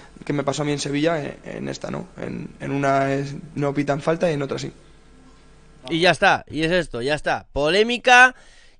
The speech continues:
Speaker 2: y, y un mensaje claro de trabajo, trabajo, bla, bla, bla, como siempre, ¿no? En fin, os podía traer las polémicas, sí, podría perfectamente traeros las polémicas y deciros,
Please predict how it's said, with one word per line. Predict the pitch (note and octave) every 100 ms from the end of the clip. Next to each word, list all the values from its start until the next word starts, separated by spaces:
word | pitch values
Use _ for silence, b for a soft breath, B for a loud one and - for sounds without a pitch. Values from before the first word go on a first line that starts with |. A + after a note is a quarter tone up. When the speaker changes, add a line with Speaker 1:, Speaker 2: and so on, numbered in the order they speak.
| -
Speaker 2:
y, | E3 E3 D#3+ D#3 D3 C#3+ C#3 C#3
y | -
un | F#3
mensaje | G3 E3+ G#3 F#3+ G3
claro | F3+ G3+ A3 A#3+
de | G3+ A#3 B3+
trabajo, | B3 G3 E3+ G#3 G#3+ A3
trabajo, | G3+ F#3+ A3 A3 A#3+ B3+ B3+
bla, | G#3+ G3
bla, | F3 D#3
bla, | F#3 F#3+ C#3+
como | C#3+ C#3+
siempre, | - F3 C#3 A#2 B2
¿no? | E3 B B B B -
En | F3+
fin, | F3+ G3+
os | F3+ G#3 G#3
podía | A3 A3+ C4 C#4+ C#4+ C#4 C#4 -
traer | G#3+ G#3+ A#3 A#3+ A#3 G#3+
las | G3+ -
polémicas, | F3+ E3+ E3+ C3+ - F2+ G2+ - -
sí, | - - D3+ C#3 F#2+ -
podría | - C3 D3 F#3
perfectamente | F3 D#3+ E3+ C#3 D#3 D#3+ D#3+ C#3+
traeros | C#3+ C#3 D3+ D#3+
las | D3+ C#3+
polémicas | B2+ A#2+ C3 B2+ A#2 A#2 G#2+
y |
deciros, | A#2 G#2+ C3 C3 A#2 G#2+